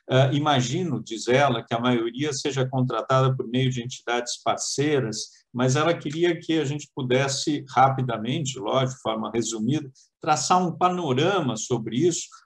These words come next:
mas principalmente a questão de gestão de pessoas, que não é simples, a gente sabe disso,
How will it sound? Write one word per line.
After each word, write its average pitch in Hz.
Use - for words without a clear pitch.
mas 202
principalmente 196
a 175
questão 175
de 165
gestão 175
de 185
pessoas, 131
que -
não 156
é 180
simples, 170
a 135
gente 135
sabe 131
disso, 123